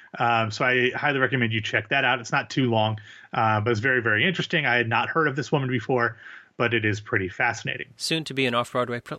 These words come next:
Speaker 2: play.
Speaker 1: <laughs> I would not be surprised if it was. Um,
Speaker 2: Ken
Speaker 1: uh, and
Speaker 2: Davenport's writing it.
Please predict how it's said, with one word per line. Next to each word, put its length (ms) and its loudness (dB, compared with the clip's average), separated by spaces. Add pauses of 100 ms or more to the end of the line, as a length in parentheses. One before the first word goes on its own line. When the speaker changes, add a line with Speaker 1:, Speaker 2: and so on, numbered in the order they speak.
Speaker 2:
play. 260 -4 (420)
Speaker 1:
<laughs> 760 -6
I 120 4
would 120 6
not 160 2
be 60 -2
surprised 480 0
if 120 2
it 100 -2
was. 300 -8 (440)
Um, 640 0 (240)
Speaker 2:
Ken 80 0
Speaker 1:
uh, 260 2
and 20 -8
Speaker 2:
Davenport's 320 0
writing 240 0
it. 120 -16